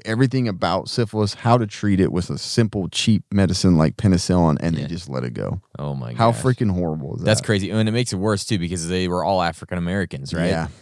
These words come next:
Speaker 2: And so now
Speaker 1: So obviously
Speaker 2: Not
Speaker 1: they
Speaker 2: good.
Speaker 1: were like, "Hmm,
Speaker 2: Hmm.
Speaker 1: they're not worth testing and
Speaker 2: Yeah.
Speaker 1: treating." It's so messed up.
Speaker 2: Wow.
Speaker 1: So, yeah, there you go.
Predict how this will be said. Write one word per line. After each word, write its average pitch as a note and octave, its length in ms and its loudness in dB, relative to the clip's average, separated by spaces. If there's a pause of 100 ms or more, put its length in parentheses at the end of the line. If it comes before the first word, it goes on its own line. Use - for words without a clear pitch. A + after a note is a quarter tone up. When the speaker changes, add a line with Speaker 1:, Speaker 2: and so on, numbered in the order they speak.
(260)
Speaker 2:
And - 80 -10
so F2+ 140 -6
now F2 140 -4
Speaker 1:
So F2+ 340 2
obviously F#2+ 480 2
Speaker 2:
Not A2+ 140 2
Speaker 1:
they F2 80 0
Speaker 2:
good. E2+ 280 -4 (140)
Speaker 1:
were F#2+ 100 2
like, E2 200 0
"Hmm, D3+ 240 2 (460)
Speaker 2:
Hmm. F#2 400 0 (220)
Speaker 1:
they're D3 160 4
not G2+ 260 -4
worth A2 380 0 (220)
testing C3 480 2
and A#2 80 2
Speaker 2:
Yeah. F#2+ 180 2
Speaker 1:
treating." B2 320 4
It's G#2+ 100 0
so A2 200 2
messed C2+ 340 -6
up. A1+ 140 -2 (340)
Speaker 2:
Wow. A1 540 -10 (180)
Speaker 1:
So, D3+ 140 4
yeah, A#2+ 240 4
there B2 140 4
you A#2 40 2
go. A2+ 160 4